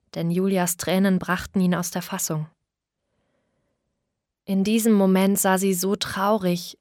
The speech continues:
so zerbrechlich aus, dass er sie am liebsten in den Arm genommen hätte. Er wollte sie beschützen und wusste nicht wie.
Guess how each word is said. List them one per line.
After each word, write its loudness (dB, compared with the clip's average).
so -4
zerbrechlich 0
aus, 0
dass -8
er -2
sie 0
am 4
liebsten 0
in 2
den 4
Arm 2
genommen -4
hätte. -8
Er -2
wollte 2
sie -2
beschützen -2
und -6
wusste -4
nicht -2
wie. -2